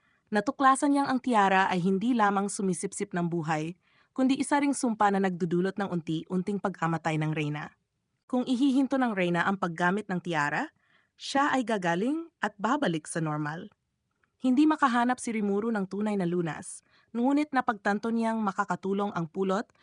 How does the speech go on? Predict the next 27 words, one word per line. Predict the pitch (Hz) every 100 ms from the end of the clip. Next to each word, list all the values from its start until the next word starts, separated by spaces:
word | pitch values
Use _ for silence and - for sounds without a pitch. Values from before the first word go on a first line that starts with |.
| _ -
upang | 247 285 277
maibsan | 269 254 - 302 294
ang |
kanyang | 262 240 220 214
kalagayan. | 190 165 156 156 160 165 - _ _ _ _ _
Nalaman | 196 202 208 254 269
din | 262 254 240
niya |
na | 247 254
sinusubukan | 254 247 - 214 233 240
ng | 226
Reyna | 196 175 160 208 220 -
na | 220
protektahan | 254 247 262 - 247 277 254
ang | 233
lawa | 214 208 254
na | 240
nagbibigay | 190 190 196 190 202
buhay | 175 233 185
sa | 160 180
kanyang | 170 165
kaharian. | 165 156 156 165 165 185 185 _ _ _ _ _ _ -
Ang | 220 262
lawa | 262 262 277
ay | 277
malalason | 254 240 240 247
ng | 269